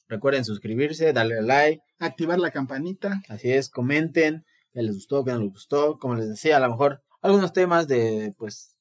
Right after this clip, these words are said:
Speaker 1: ustedes sí son a-, adultos, que creen que nos faltó, cuestiones ahí, no sé.
Speaker 2: <laughs> Ah, pues mira, tan solo pregúntense en qué etapa están
Speaker 1: ¿En
Speaker 2: y
Speaker 1: qué
Speaker 2: cómo
Speaker 1: etapa?
Speaker 2: la están librando.
Speaker 1: ¿Cómo la están librando?
Speaker 2: Así
Speaker 1: Exacto.
Speaker 2: es.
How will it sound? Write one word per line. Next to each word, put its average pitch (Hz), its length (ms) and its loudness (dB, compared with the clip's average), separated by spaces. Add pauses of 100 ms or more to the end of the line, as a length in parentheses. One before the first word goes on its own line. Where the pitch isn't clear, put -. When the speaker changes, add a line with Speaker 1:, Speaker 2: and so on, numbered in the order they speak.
Speaker 1:
ustedes 113 320 -4
sí 113 100 -14
son 107 240 -6
a-, 98 80 -10 (300)
adultos, 120 640 -4 (140)
que 104 160 -8
creen 117 280 -2
que 117 120 -10 (100)
nos 95 160 -14
faltó, 147 440 0
cuestiones 214 380 2
ahí, 131 200 4
no 139 140 -4
sé. 127 360 -2
Speaker 2:
<laughs> - 360 -18
Ah, 359 240 0
pues 285 140 -2
mira, 208 240 2
tan 196 160 2
solo 247 260 0
pregúntense 165 500 0
en 156 100 -8
qué 208 80 -4
etapa 208 400 -4
están 190 420 0
Speaker 1:
¿En 214 140 -8
Speaker 2:
y 196 60 -2
Speaker 1:
qué - 40 -6
Speaker 2:
cómo 208 260 0
Speaker 1:
etapa? 170 120 4
Speaker 2:
la 180 60 -6
están 180 240 0
librando. 208 520 2 (120)
Speaker 1:
¿Cómo 139 200 -6
la 113 120 -2
están 117 220 -6
librando? 104 540 -10
Speaker 2:
Así 135 320 -4
Speaker 1:
Exacto. 147 300 -4
Speaker 2:
es. - 180 -20